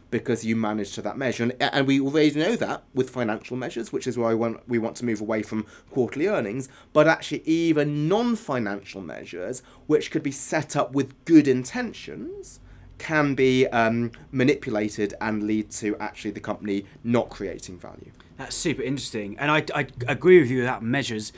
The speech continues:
Speaker 2: um, and measurements, how it's so, it's so difficult to actually measure something. Say G D P, for instance,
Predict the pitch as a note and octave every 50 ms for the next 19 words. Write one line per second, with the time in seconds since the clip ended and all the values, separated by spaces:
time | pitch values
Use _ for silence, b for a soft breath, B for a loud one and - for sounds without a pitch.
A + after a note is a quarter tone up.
0 | B B B B B - A2 A2+ A2+ A2+ A2 A2+ - A#2+ B2 C#3 C#3 A#2+ A#2 A#2
1 | - - - C3 A#2+ A#2 - - - - B2+ - - B2+ A#2 - - C3+ A#2 -
2 | D#3 C3 - - A#2+ G#2+ - A#2+ A#2+ A#2 - A2 G#2+ A#2+ B2+ A#2+ A2 - A2+ G2
3 | A2 B2 A2 - C#3 C3 A#2+ - - B B B B B B B D3 D#3+ D3+ C3
4 | - - D#3 C#3+ B2+ - B2+ C3+ C#3 - - - B2+ A#2+ A#2+ A#2+ - -